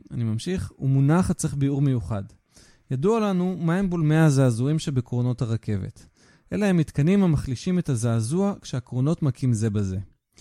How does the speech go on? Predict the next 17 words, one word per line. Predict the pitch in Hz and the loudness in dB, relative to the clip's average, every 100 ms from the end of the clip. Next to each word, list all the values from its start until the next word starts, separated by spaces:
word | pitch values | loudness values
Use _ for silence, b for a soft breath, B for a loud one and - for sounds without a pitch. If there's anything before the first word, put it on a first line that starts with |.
| b b b | b b b
לולא | 131 175 190 120 | 2 6 6 4
הם, | 107 110 117 | 0 0 -2
הייתה | 117 151 | 0 0
התנגשות | 160 156 135 175 165 | 0 -2 -4 -4 -6
הקרונות | - 139 151 196 151 | -4 0 0 0 -2
זה | 160 | 0
בזה | 147 127 170 165 | 0 2 0 -2
בלתי | 127 151 180 175 | -2 0 0 0
נעימה | 156 135 143 185 - | 2 2 2 0 -2
ומסוכנת | 143 131 123 - - 131 123 | -4 -2 -2 -4 -4 -2 0
מאוד. | 127 101 101 101 _ _ b b b b b - | -2 -2 -4 -8 _ _ b b b b b -6
בולמים | 117 135 190 175 | 0 4 4 2
אלה | 214 190 170 | 0 -2 -2
מרככים | 185 147 123 - 180 185 | 0 -2 -2 -2 0 0
את | |
תוצאת | 165 - - 160 | -2 -4 0 0
הזיוז-, | 156 123 127 117 110 | 0 -2 -2 -2 -6